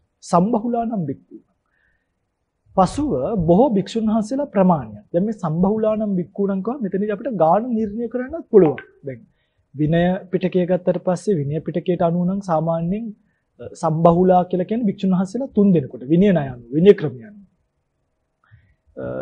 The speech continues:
එතනින් එහාට හතර දෙනෙක් හෝ ඊට වඩා ඉන්නවා නම් සංඝ කියලා තමයි විනය ක්‍රමය ඇතුළේ කියන්නේ. එතකොට විනය ක්‍රමයෙන් මේක ගත්තොත් සම්බහුලා කියලා තුන් දෙනෙක් කතා වෙලා තියෙන්නේ. හැබැයි මේකේ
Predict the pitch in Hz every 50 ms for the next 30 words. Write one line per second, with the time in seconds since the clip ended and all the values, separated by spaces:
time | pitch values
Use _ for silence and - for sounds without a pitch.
0 | 131 131 - 170 - 180 180 185 180 170 170 170 175 185 233 202 202 - 170 170
1 | 170 175 165 175 170 - - - 214 202 165 185 165 151 - 160 160 160 160 160
2 | 160 180 226 302 285 - 180 165 165 185 196 208 - 208 190 170 160 - 170 202
3 | 226 196 170 165 160 - 160 156 151 156 151 - 143 147 143 - 143 147 190 202
4 | 202 190 202 208 185 151 139 131 170 202 226 226 233 214 226 226 214 214 208 202
5 | 190 196 185 185 175 - - 277 269 _ - 190 175 180 190 190 185 196 202 185
6 | - 247 277 320 - 302 294 247 247 208 175 156 - - 151 - 127 127 127 120
7 | - - - - 117 117 110 - _ _ _ _ _ _ _ _ _ _ _ _
8 | _ _ _ _ _ _ _ _ - 190 226 330 359 285 226 214 220 - 285 277
9 | 269